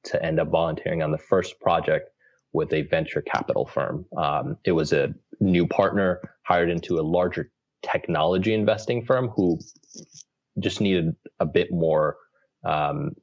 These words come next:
boots on the ground and help in evaluating companies. And so that's what we did. And I got to see this career path. I didn't think it was a career path back in the day, but just this opportunity to find and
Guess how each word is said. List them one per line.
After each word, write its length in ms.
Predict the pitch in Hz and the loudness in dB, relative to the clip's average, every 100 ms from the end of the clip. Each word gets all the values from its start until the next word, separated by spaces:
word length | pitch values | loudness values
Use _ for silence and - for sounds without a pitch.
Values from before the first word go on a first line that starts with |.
| _ | _
boots 240 | - 117 - | 0 2 2
on 120 | 87 | 2
the 80 | 85 | 4
ground 500 | 85 80 80 80 80 | 2 2 2 0 0
and 100 | 78 | -2
help 220 | - - | -2 0
in 100 | - | 0
evaluating 460 | 147 147 147 71 - | 0 2 2 -2 -2
companies. 680 | - 107 101 87 82 80 - - - | -2 0 2 2 0 -2 -4 -16 -4
And 80 | 104 | 2
so 80 | 101 | 4
that's 200 | 110 - | 4 4
what 140 | 85 | 2
we 120 | 80 | 4
did. 180 | 87 82 | 2 2
And 120 | 80 | 0
I 60 | 78 | 0
got 240 | 85 90 | 0 0
to 280 | - 85 82 - | 0 0 0 -4
see 260 | - - 92 | -12 -2 0
this 280 | 78 - - _ _ | 0 -2 -8 _ _
career 360 | - 78 85 107 | -4 0 2 2
path. 160 | 110 - - _ - | 0 -8 -12 _ -2
I 80 | 90 | 0
didn't 140 | 90 | 2
think 120 | 101 | 2
it 40 | 90 | 2
was 100 | 78 | 0
a 40 | |
career 220 | - 107 | 2 2
path 240 | 110 80 76 | 4 0 0
back 180 | 76 76 | 0 0
in 140 | 76 | 0
the 60 | 82 | 2
day, 80 | 95 | 2
but 280 | 85 - - _ _ _ _ - | 2 2 -2 _ _ _ _ -4
just 140 | - | 0
this 220 | 90 90 | 0 0
opportunity 720 | - - 85 - 107 120 90 - | 0 0 0 0 2 4 2 0
to 300 | 95 82 80 - _ _ _ _ | 0 2 0 -6 _ _ _ _
find 580 | - 87 101 117 120 - | 0 2 4 2 0 0
and 160 | 87 | -2